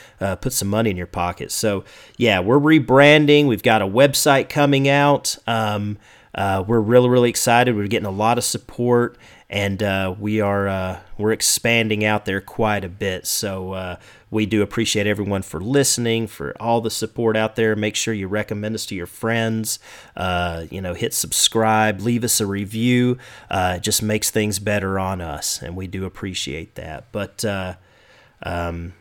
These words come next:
other than that, um, my name's Bob Miller.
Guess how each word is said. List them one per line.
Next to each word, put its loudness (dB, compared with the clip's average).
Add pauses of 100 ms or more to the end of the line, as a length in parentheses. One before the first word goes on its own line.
(120)
other 2
than -4
that, 2
um, -2 (340)
my 0
name's 4
Bob 6
Miller. 4